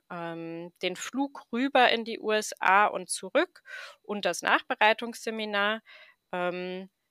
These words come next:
während für die amerikanischen Teilnehmenden in Deutschland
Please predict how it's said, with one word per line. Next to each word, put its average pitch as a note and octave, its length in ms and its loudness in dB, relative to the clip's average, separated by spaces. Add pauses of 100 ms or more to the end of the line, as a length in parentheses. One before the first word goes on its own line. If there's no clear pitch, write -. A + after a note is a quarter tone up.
während F#3 460 4
für F#3 580 2
die F3 280 -2
amerikanischen A#3 760 2
Teilnehmenden G#3 1120 0
in G3 220 -6
Deutschland F3+ 920 2